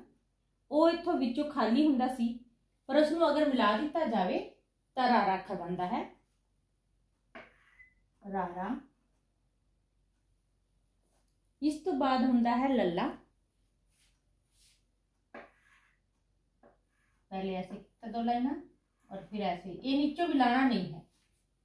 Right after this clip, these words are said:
लल्ला अखर इत्थों नीचों मिलाना नहीं है। जिस, जिद्दां कि असीं नन्ना सिੱਖਿਆ ਸੀ, नन्ना भी नीचों मिलाना नहीं सी,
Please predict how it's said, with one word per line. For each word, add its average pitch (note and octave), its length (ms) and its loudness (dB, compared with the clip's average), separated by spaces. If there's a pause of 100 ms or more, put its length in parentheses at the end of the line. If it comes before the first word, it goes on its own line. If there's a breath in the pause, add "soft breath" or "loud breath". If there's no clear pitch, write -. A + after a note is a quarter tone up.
(360)
लल्ला A#3 380 4
अखर B3 220 0
इत्थों B3 380 -2
नीचों E4 380 -2
मिलाना A#3 460 4
नहीं G3 320 0
है। B3 140 -4 (360)
जिस, A3+ 180 -2 (300)
जिद्दां G3+ 320 -4
कि C#4+ 60 0
असीं D4+ 160 2
नन्ना A3+ 380 6
सिੱਖਿਆ A#3 300 -2
ਸੀ, D4 140 -4
नन्ना A#3 360 8
भी B3 80 4
नीचों A#3 280 4
मिलाना F#3+ 360 6
नहीं F#3+ 240 2
सी, D4 180 -2